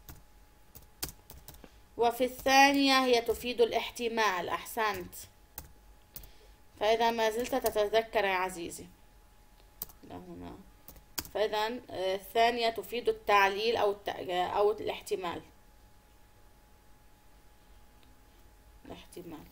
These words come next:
فإذا تفيد الاحتمال. يلا أعزائي،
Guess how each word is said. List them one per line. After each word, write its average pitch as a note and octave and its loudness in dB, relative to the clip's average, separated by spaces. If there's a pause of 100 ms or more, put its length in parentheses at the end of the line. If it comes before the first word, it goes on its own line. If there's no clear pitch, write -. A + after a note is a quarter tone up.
(440)
فإذا G#3 -2
تفيد G#3+ 0 (1800)
الاحتمال. G#3 -8 (3750)
يلا A3+ 4
أعزائي، F#3+ -2